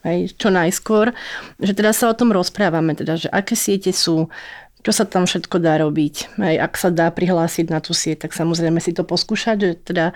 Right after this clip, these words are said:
nech mám aspoň zhruba prehľad, že čo sa tam deje, čo sa tam robí. No a ja si myslím, že jedno z takých tých, e, základných pravidiel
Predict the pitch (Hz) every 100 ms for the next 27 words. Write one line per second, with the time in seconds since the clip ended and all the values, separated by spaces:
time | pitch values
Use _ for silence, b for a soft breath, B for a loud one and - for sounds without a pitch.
0 | B B B - 196 185 175 - 196 175
1 | 190 - - 170 180 170 170 165 196 190
2 | 175 165 170 180 190 185 175 156 151 165
3 | 233 311 B B B B B - 208 185
4 | 180 175 180 180 247 226 240 226 214 202
5 | 214 214 208 208 - 202 202 - 180 180
6 | 175 185 247 226 220 - 185 170 175 180
7 | 185 185 185 185 190